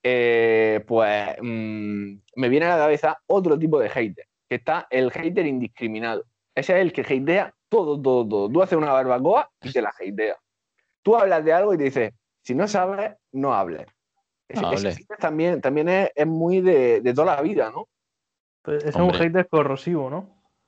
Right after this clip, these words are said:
Speaker 1: Bueno, pero se le tiene cariño también a ese tipo de hater,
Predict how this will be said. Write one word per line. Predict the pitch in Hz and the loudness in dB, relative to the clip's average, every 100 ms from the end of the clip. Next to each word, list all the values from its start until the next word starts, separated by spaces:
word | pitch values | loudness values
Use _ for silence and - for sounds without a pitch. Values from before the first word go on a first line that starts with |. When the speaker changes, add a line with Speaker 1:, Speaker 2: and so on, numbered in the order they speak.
| _ _ _ _ _ _ - - - - | _ _ _ _ _ _ -8 -8 -8 -6
Speaker 1:
Bueno, | 113 113 - 117 | -4 -4 -6 -2
pero | 123 123 | 0 0
se | 123 | 0
le | 139 | 0
tiene | 156 226 156 | 0 0 0
cariño | 113 131 127 | 0 -2 -2
también | 107 - 135 135 | -4 -6 -8 -10
a | |
ese | - 117 | -12 _
tipo | 117 113 | -8 -6
de | 92 - | -6 -2
hater, | 139 131 | 0 0